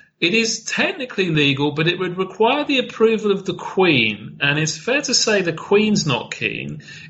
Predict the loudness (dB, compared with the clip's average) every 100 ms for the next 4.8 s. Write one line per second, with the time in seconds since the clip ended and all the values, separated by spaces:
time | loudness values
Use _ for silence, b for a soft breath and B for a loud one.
0 | 0 0 0 -2 2 0 0 0 -2 -4
1 | -2 -2 -4 -12 -12 -6 -2 -4 -2 -2
2 | 0 0 0 0 0 0 0 -2 B B
3 | B B _ _ _ -2 0 0 0 0
4 | 0 -2 -4 -2 2 2 2